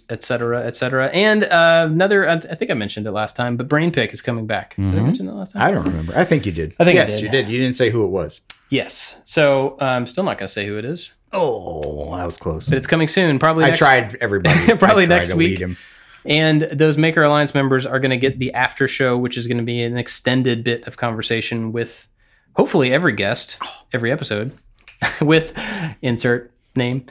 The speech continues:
Speaker 1: Um, anyway, that's coming back. I'm really excited about it, and I hope to do a whole lot of those. So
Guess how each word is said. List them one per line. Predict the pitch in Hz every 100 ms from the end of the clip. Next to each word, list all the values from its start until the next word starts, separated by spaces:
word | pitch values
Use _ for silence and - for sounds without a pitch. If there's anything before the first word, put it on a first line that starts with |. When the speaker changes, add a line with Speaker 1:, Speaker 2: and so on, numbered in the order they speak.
| _ _ _ - -
Speaker 1:
Um, | 123 123 120 117 - _ _ _ _ -
anyway, | - 156 120
that's | 156 165
coming | 185 156 120
back. | 113 107 -
I'm | 127
really | 117
excited | 110 120 113
about | 110 113
it, | 113
and | 117
I |
hope | 113 120
to | 113
do | 110 110 101
a |
whole | - 107
lot | 101 98
of |
those. | 104 101 98 - -
So | - - 104 104